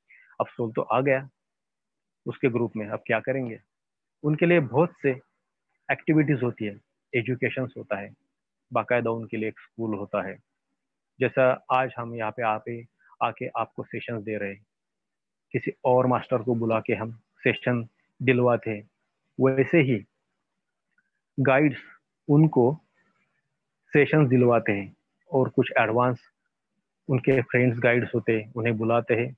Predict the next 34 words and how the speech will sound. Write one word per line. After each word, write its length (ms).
इन 100
सारे 260
souls 360
को 180
session 320
दिलाते 420
हैं। 180
सारे 200
souls 280
हल्ला 180
गुल्ला 240
करते 280
रहते 240
हैं, 160
मस्त 400
मजा 260
करते 280
रहते 220
हैं। 120
आपको 280
ये 320
ऐसा 220
लग 160
रहा 120
होगा 320
कि 200
ये 160
तो 100
हमारे 380
पृथ्वी 320
पे 140
भी 100
होता 280
है, 140